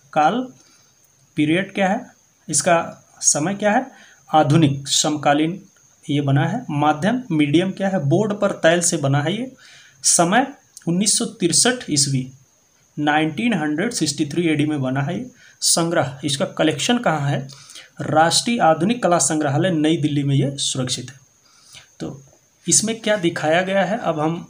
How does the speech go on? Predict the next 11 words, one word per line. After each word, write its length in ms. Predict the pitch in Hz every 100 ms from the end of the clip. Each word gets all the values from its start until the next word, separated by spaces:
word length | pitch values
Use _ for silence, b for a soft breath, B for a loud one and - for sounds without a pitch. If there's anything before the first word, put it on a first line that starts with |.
| -
इस 160 | 143
चित्र 240 | - 156 -
के 140 | -
बारे 280 | 143 139 143
में 160 | 170 170
पढ़ 180 | 175
लेते 200 | 175 -
हैं। 220 | 180 214 285 - _ _ _ _ _ _ _ _ _ _ _ _ _ _ _ _ _ _ _ _ _ _ _ _ B B B -
इस 160 | 180
चित्र 220 | - 196 185
में 200 | 214